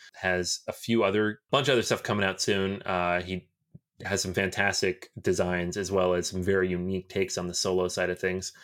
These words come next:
This is a dice-driven, uh, kind of exploration, territory building type of game. So you'd be using your dice to build up your tableau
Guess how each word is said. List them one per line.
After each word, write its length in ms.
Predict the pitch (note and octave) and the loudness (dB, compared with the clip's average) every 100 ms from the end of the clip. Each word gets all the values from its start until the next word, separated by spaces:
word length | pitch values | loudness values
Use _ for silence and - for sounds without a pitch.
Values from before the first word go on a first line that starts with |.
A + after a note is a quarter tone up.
| - | -8
This 160 | D3+ D#3+ | -4 0
is 80 | |
a 80 | D#3+ | 0
dice-driven, 1300 | B2 A#2+ A#2+ - C#3 - _ A#2 A2 A#2+ A2+ A2 A2 | 2 2 2 0 -4 -12 _ -4 2 4 4 2 -2
uh, 500 | - G2 F#2+ F#2 F2+ F2+ | -2 0 2 2 0 -2
kind 180 | - F#2+ | -6 -6
of 120 | F#2 | -4
exploration, 580 | A2+ - - G2 G2 G2 | -4 -6 0 2 2 -2
territory 420 | F#2 F#2+ F#2 F#2+ | -2 -2 0 0
building 300 | F#2 F#2+ F#2+ | 0 0 0
type 160 | F#2+ F#2+ | -2 -2
of 60 | F#2 | -2
game. 260 | G2 G2 - - - _ | -2 -4 -10 -20 -20 _
So 360 | - F2+ F2 F2 | -2 0 0 -4
you'd 120 | F2+ | -6
be 80 | F#2 | -2
using 240 | F#2 F#2+ | -2 -2
your 100 | G2 | -2
dice 320 | F#3 G3 F3+ | 0 2 0
to 80 | - | -2
build 200 | A2+ A2 | 0 2
up 160 | G#2 - | 2 0
your 80 | F2 | -4
tableau 600 | F2 F#2+ C#3 C3+ C3+ | -2 0 0 0 0